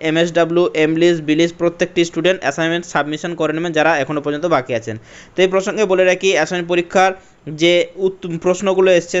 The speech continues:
সেই প্রশ্নের সঠিক উত্তরপত্র পেতে আপনারা এসআর ইনস্টিটিউটে যোগাযোগ করে নিতে পারেন, অথবা যদি আপনি কর্মসূত্রে ব্যস্ত থাকেন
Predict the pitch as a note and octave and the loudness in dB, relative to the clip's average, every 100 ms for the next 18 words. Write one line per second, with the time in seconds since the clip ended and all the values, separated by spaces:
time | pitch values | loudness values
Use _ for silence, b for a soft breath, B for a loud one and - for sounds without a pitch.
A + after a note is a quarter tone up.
0 | F3 F#3 F#3 F3 F3 F3+ F#3 F3+ E3 - | -2 -2 0 -2 0 -2 -2 -2 -4 -2
1 | F#3+ E3 E3+ - F#3+ F#3 F3 F3 D#3 C#3+ | -2 -2 -2 0 0 0 -2 0 0 2
2 | E3+ C#3 D#3+ D#3+ C3+ D3+ E3+ D#3+ D#3+ - | 0 0 0 2 0 0 -2 -2 -6 -8
3 | E3 E3+ F3 D3+ C#3 D3 E3 F#3 F3+ F3 | -4 0 2 2 2 2 2 2 0 0
4 | F#3 G3 G3 B B B B B - - | 2 2 -2 B B B B B -4 0
5 | D3 G3 G3 G3+ F#3+ G3+ G3+ E3+ E3 F#3 | 2 2 2 2 0 -2 0 2 2 0
6 | F#3 G3 - F#3+ F3 D#3 F#3+ F#3 F#3+ F#3+ | -6 -8 -2 0 2 0 -2 -4 -2 -2